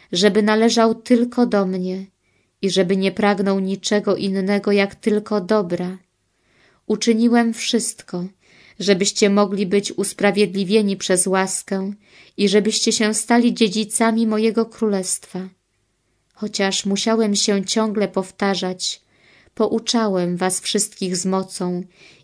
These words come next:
i wielkim współczuciem o moim prawie, odnawiając was przez świętego ducha łaski. Teraz pouczam, dając wam moje wskazania na sposób świętej mądrości.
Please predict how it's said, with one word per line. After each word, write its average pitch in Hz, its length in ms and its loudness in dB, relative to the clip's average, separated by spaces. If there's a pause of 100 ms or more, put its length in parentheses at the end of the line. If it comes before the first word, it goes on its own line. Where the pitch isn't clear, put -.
i 214 140 0
wielkim 240 460 2
współczuciem 220 840 0
o 208 140 0
moim 226 440 2
prawie, 190 640 -4 (600)
odnawiając 190 840 0
was 185 320 -4
przez - 320 -2
świętego 185 520 0
ducha 180 320 -4
łaski. 180 640 -6 (380)
Teraz 185 500 0
pouczam, 196 800 0 (500)
dając 240 480 4
wam 208 240 2
moje 240 300 4
wskazania 220 640 0
na 196 140 2
sposób 214 500 -4
świętej 196 540 0
mądrości. 190 880 -4